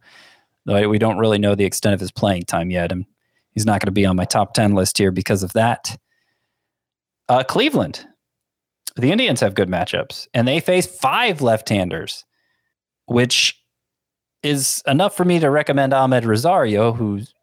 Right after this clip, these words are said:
bad, you know, he's a right-handed hitter, and his splits, yes, they do favor left-handed pitchers, as you'd expect. But even Bobby Bradley, who's a left-handed hitter, I went back and looked at the past couple years in the minors. He crushed left-handers.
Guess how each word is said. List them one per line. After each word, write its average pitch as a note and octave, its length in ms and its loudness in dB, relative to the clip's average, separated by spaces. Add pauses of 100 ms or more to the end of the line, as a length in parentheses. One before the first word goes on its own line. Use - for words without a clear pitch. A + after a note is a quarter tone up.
(140)
bad, A2+ 400 0 (100)
you B2+ 120 2
know, G2+ 240 0 (120)
he's B2+ 160 0
a A#2+ 40 0
right-handed A#2 420 2
hitter, G#2+ 280 2
and G#2 200 0
his A2 180 0
splits, G#2 340 -2
yes, G2+ 240 0
they G#2 120 0
do G2+ 200 -2
favor G#2 380 0
left-handed G#2 440 2
pitchers, G#2+ 320 0
as G2 160 0
you'd G#2 160 -4
expect. - 580 -2
But A2 180 -2 (300)
even G#3 200 0
Bobby A3 280 2
Bradley, A#2+ 460 2
who's G#2+ 160 -2
a G2+ 40 0
left-handed G#2+ 520 0
hitter, F#2 180 0
I G2 60 2
went E3+ 220 0
back C3+ 240 0
and A2 100 0
looked A#2 160 0
at - 100 0
the - 60 -2
past - 360 -2
couple A2+ 240 -2
years A2 280 2
in G2 80 0
the F2+ 80 0
minors. F#2+ 440 -2
He A#3 80 0
crushed - 420 -2
left-handers. - 720 -4